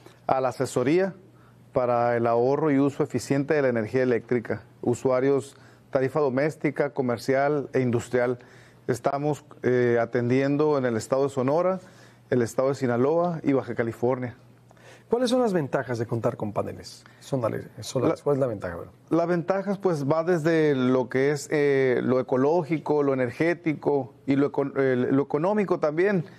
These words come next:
Speaker 1: Este, los usuarios que adoptan energías, eh, limpias, pues, tienden a no pagar sus recibos de la luz, ya que no tienen facturaciones interesantes que apa-, que pagar. Y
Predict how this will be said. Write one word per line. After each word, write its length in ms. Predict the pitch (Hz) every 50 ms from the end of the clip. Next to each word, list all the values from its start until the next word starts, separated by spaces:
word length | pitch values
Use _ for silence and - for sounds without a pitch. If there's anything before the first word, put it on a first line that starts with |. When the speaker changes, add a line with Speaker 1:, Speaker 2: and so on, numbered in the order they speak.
| - - - - -
Speaker 1:
Este, 760 | - 131 131 127 117 - - - 127 127 120 123 120 117 117
los 220 | 117 127 131 -
usuarios 420 | - 123 - - 147 147 160 165 139
que 120 | - 151
adoptan 420 | 135 131 135 135 - - 151 147 139
energías, 880 | 147 131 127 117 117 117 131 131 135 135 139 135 127 - - - - - -
eh, 320 | - 117 113 110 107 104 104
limpias, 600 | 120 139 156 165 151 151 175 180 190 185 - - - - - - - - - - _ _ _
pues, 220 | - 151 139 -
tienden 480 | - - 151 151 156 156 165 156 151 - -
a 360 | - 127 123 123 120 117 117 120
no 160 | 131 135 135
pagar 400 | - 151 151 135 139 139 139 131
sus 440 | - - 143 135 127 - - - - -
recibos 500 | 127 123 127 123 - - 135 127 135 127
de 80 | 131 127
la 100 | 127 127
luz, 260 | 131 139 165 190 175
ya 240 | 143 147 139 135 135
que 380 | - 143 135 135 127 127 120
no 180 | 113 120 127 127
tienen 460 | - - 139 127 135 131 131 123 117 - - - - - - _
facturaciones 800 | - - 127 120 - - 131 123 120 - 131 127 135 131 - -
interesantes 880 | 123 117 123 120 113 107 - 127 127 123 120 - 123 110 - - - - - - - - _ _
que 260 | - 127 117 117 120
apa-, 380 | 120 117 117 - 110 - - 110
que 140 | - - 131
pagar. 460 | - 151 143 139 151 175 202 202 - - - - - - - - - _ -
Y 560 | - 143 139 135 131 127 127 123 120 113 120